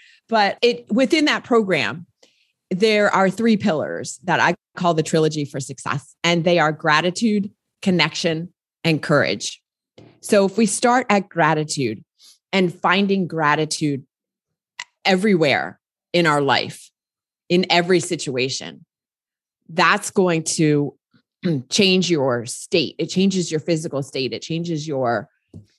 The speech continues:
biochemistry in your brain, which changes how you are physically and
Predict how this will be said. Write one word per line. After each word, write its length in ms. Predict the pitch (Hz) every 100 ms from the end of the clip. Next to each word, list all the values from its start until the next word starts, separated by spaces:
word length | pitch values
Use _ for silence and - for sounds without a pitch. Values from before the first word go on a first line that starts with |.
| _ -
biochemistry 1000 | 156 165 160 156 175 180 - 131 104 - _ _ -
in 140 | 170
your 120 | 151
brain, 460 | 135 139 143 110 92
which 220 | 127 151
changes 560 | - 165 147 147 135 - _ _
how 320 | - - 165
you 440 | 160 156 160 147 143
are 400 | 135 143 127 139 _
physically 680 | - 165 139 - 104 131 233 _ _ _ _ _ -
and 400 | 185 175 170